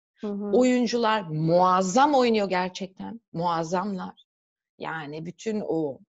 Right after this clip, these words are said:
Speaker 2: devler orada oynuyor ve oturarak oynuyorlar. Evet, ama
Speaker 1: Hı.
Speaker 2: oynuyorlar ve çok da iyi geçiyor.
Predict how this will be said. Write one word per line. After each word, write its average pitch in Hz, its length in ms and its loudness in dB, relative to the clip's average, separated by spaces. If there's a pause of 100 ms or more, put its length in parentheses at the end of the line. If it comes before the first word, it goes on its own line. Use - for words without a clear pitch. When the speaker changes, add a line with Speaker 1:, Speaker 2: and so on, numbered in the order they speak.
Speaker 2:
devler 170 720 0
orada 170 400 -2
oynuyor 240 680 0 (500)
ve 202 340 0 (300)
oturarak 349 580 0
oynuyorlar. 165 580 -4 (220)
Evet, 202 280 -8
ama 208 180 -4
Speaker 1:
Hı. - 40 -6
Speaker 2:
oynuyorlar 208 560 -6
ve 180 100 -8
çok - 320 -4
da - 100 -8
iyi 196 200 -4
geçiyor. 240 560 -6